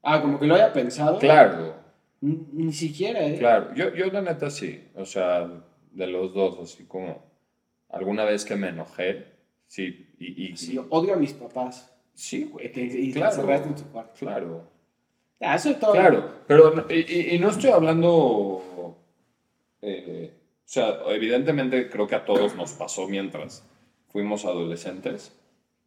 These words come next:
Speaker 2: pero no, no, yo no estoy hablando de, de, de adolescentes,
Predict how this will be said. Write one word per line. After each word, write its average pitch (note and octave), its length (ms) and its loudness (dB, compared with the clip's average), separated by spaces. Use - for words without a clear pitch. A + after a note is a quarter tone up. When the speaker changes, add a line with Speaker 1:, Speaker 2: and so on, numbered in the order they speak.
Speaker 2:
pero F#2+ 640 -4
no, D#2+ 200 -14
no, D3 220 -6
yo D#3 80 -2
no D#3+ 60 -2
estoy D3+ 160 -2
hablando C3 280 0
de, G2 200 -2
de, E2 240 -6
de F2 100 -8
adolescentes, F2 580 -8